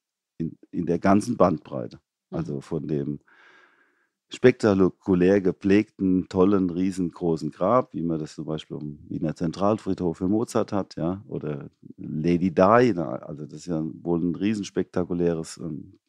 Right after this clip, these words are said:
Speaker 1: Ding, ich war noch nie da, bis hin zum einfachsten kleinen Gräble, wo der Name steht.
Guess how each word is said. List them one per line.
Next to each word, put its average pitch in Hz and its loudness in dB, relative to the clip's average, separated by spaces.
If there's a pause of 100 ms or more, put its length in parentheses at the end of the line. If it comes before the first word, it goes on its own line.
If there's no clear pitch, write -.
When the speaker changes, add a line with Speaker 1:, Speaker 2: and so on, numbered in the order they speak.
(240)
Speaker 1:
Ding, 127 4
ich - -6
war - -2
noch 82 2
nie 80 0
da, 117 0 (760)
bis 135 6
hin 131 6
zum 123 2
einfachsten 113 2
kleinen 104 0
Gräble, 104 0
wo 98 0
der 120 0
Name 98 2
steht. - -14